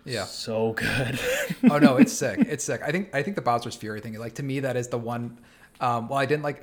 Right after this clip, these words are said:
Speaker 1: well, mechanically, I thought it was a little weird. I mean, just Bowser being this huge giant thing that's, like, actually kind of weirdly <laughs> scary, like,
Speaker 2: Yeah.
Speaker 1: was, was fun. Like, to me, that's the one fun idea they had. Like, not outside of mechanics, like, just interesting looking
Speaker 2: Yeah.
Speaker 1: thing, fun idea kind of thing.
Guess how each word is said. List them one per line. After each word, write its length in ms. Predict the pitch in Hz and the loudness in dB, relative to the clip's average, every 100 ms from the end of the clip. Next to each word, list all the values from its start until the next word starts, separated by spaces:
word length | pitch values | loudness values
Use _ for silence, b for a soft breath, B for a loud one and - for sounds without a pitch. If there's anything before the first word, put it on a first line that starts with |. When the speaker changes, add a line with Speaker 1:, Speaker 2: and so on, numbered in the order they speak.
| 131 | -4
Speaker 1:
well, 100 | 135 | -4
mechanically, 360 | 131 131 143 | -2 -4 -2
I 20 | 139 | -2
thought 40 | |
it 40 | |
was 60 | 135 | -2
a 40 | |
little 100 | 139 | -4
weird. 260 | 139 151 151 - | 0 0 -2 -6
I 80 | 143 | -4
mean, 160 | 139 127 | -4 -4
just 320 | 139 - - | -8 -10 -6
Bowser 300 | 120 113 117 | -2 -2 -4
being 160 | 117 113 | -8 -8
this 100 | 107 | -6
huge 300 | 120 110 - - | -8 -8 -12 -8
giant 400 | 127 107 107 - | -6 -6 -8 -12
thing 220 | - 117 | -8 -6
that's, 160 | 113 110 | -6 -6
like, 200 | 131 - | -8 -8
actually 400 | - 135 - 147 | -6 -4 0 -2
kind 300 | 131 - 143 | -2 -4 -4
of 140 | 139 117 | -2 -2
weirdly 260 | 127 131 | -4 0
<laughs> 100 | 131 - | 0 0
scary, 460 | 151 135 196 180 B 262 | 0 4 4 4 B -6
like, 160 | - 139 | 2 6
Speaker 2:
Yeah. 120 | 151 | 6
Speaker 1:
was, 120 | 147 165 | 6 4
was 180 | 160 - | 2 2
fun. 280 | - 139 117 | 4 4 4
Like, 160 | 131 | -2
to 60 | 156 | 0
me, 100 | 175 | 4
that's 180 | 165 165 | 4 2
the 80 | 151 | 0
one 180 | 139 127 | 0 0
fun 200 | 131 117 | -2 -2
idea 300 | 107 104 95 | -4 -6 -8
they 100 | 92 | -8
had. 120 | - | -4
Like, 200 | 151 - | -4 -2
not 400 | 156 135 - - - - - B B - | -2 -2 -2 -18 -18 -18 -20 B B -4
outside 300 | 147 151 151 | -2 4 4
of 40 | 139 | 4
mechanics, 600 | 120 139 123 107 - - - | 0 0 0 -2 -8 -8 -4
like, 160 | 135 | -2
just 360 | 143 127 - - _ _ _ | 0 -2 -4 -20 _ _ _
interesting 600 | 165 160 156 139 147 127 | -6 -2 -2 0 0 0
looking 280 | 131 151 131 | 0 2 2
Speaker 2:
Yeah. 40 | 120 | -2
Speaker 1:
thing, 420 | - 135 117 113 | -2 -2 0 -4
fun 260 | - 127 117 | -2 -2 -2
idea 420 | 110 110 113 104 | -4 -4 -6 -6
kind 180 | 117 113 | -10 -14
of 100 | 110 | -14
thing. 300 | - 98 | -14 -12